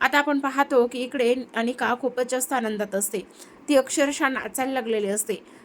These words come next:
तिला असं वाटत असतं तिचा जो काही प्लॅन आहे तो यशस्वी होतोय. ती म्हणते, "माझ्यामध्ये येण्याची हिंमत कोणीच करू शकत नाही, फक्त आणि फक्त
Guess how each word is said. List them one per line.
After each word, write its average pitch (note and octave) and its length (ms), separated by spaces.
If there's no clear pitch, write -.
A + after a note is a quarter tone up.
तिला A#3 160
असं A#3+ 200
वाटत A3+ 300
असतं A#3 360
तिचा A#3+ 200
जो A#3 120
काही A#3+ 200
प्लॅन A3+ 300
आहे B3+ 180
तो B3 120
यशस्वी A#3+ 460
होतोय. G#3 240
ती G#3 140
म्हणते, A#3 400
"माझ्यामध्ये B3+ 800
येण्याची A#3+ 400
हिंमत B3 340
कोणीच B3 260
करू A3+ 180
शकत G#3 360
नाही, - 140
फक्त D4 240
आणि C#4+ 160
फक्त C#4 280